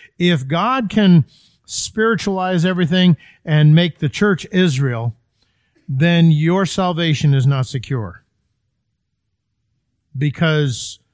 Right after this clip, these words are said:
he can spiritualize something and change things. N-, n-, no, God's not like that. A-, and that's ultimately what they have to say, that God's character i-, is somewhat flawed there, because he, he made this statement. It, it's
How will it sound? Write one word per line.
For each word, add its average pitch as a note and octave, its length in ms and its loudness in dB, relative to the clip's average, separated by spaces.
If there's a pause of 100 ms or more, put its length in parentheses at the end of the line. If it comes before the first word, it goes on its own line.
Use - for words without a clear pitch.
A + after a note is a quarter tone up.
(640)
he D3 180 -6
can C#3+ 140 0
spiritualize F3 680 -2
something F3 400 2
and C#3+ 360 2 (260)
change A3+ 440 2
things. G2+ 340 -8
N-, D#3+ 300 0
n-, D#3+ 100 -6
no, D#3+ 300 0
God's D3 340 -6
not D#3+ 240 -4
like F3+ 360 -6
that. B2+ 280 -8 (640)
A-, D3 40 -6
and D3 300 0
that's F#3 220 0
ultimately G3 560 -2
what D#3+ 220 -4
they E3+ 120 -8
have D#3+ 260 -6
to D3 100 -6
say, D#3 500 -4 (380)
that C#3+ 200 -6
God's D#3 360 -6
character E3+ 840 -4 (480)
i-, D3+ 260 -6
is D3 320 -4
somewhat F3 400 0
flawed F3+ 380 -6
there, B2+ 180 -6
because C3+ 360 -4
he, C3 200 -4 (240)
he - 180 0
made D#3+ 480 4
this G#3+ 180 0
statement. F#3+ 500 -2
It, D#3+ 240 -6
it's D#3+ 400 -10